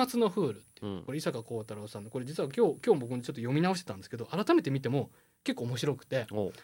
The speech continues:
Speaker 1: これをちょっと最後に紹介して終わろうかなと思うんですけど、
Speaker 2: はい。
Speaker 1: これはですね、あの、八年後に、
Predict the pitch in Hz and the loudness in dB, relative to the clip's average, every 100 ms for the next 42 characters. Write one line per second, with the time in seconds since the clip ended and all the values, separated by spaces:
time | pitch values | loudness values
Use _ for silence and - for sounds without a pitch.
0 | - 247 285 269 349 _ - 139 165 123 | -6 -2 0 -2 -6 _ -2 2 2 2
1 | 131 120 127 117 120 117 131 117 104 98 | -2 -2 -2 -2 0 2 2 0 -6 -8
2 | 107 98 - 120 113 87 - - - 214 | -10 -10 -8 -4 -4 -4 -10 -18 4 8
3 | 254 143 123 110 110 113 - - _ _ | 8 6 0 -2 -4 -8 -14 -20 _ _
4 | - 208 330 349 330 311 262 202 120 | 0 4 8 10 10 10 8 8 6